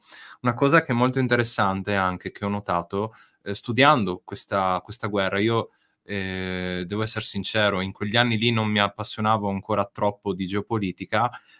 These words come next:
ma, eh, la guerra in Yemen è un argomento davvero poco trattato, eh, su, su, diciamo, i siti mainstream. E tanto è vero che ho fatto molta fatica, ho passato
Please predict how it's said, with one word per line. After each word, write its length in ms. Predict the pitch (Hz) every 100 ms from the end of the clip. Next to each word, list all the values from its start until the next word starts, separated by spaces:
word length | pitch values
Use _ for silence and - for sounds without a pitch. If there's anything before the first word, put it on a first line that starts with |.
| _
ma, 680 | 117 113 117 117 113 110 107 104 95 - -
eh, 240 | 107 107 104
la 120 | 104
guerra 240 | 131 170
in 80 | 120
Yemen 460 | 113 135 151 147 107
è 40 |
un 120 | 107
argomento 480 | 104 104 107 131 123
davvero 420 | 104 95 143 120 -
poco 360 | 113 - 110
trattato, 720 | - 101 - 107 101 92 87 _ - - _
eh, 920 | - 104 101 95 95 92 92 92 90 87
su, 640 | - - 98 92 92 87 90
su, 220 | - 107
diciamo, 600 | 95 - 107 101 98 -
i 280 | - 104 98
siti 300 | - 110 -
mainstream. 600 | 101 92 - 95 90 87 87 - - -
E 360 | _ 110 107 101
tanto 260 | 127 120 131
è 40 |
vero 320 | 113 120 139
che 500 | - 107 113 131 -
ho 180 | - 107
fatto 300 | - 117 120
molta 400 | 113 131 175 175
fatica, 440 | - 117 117 110 98
ho 100 | 95
passato 540 | - - 120 113 98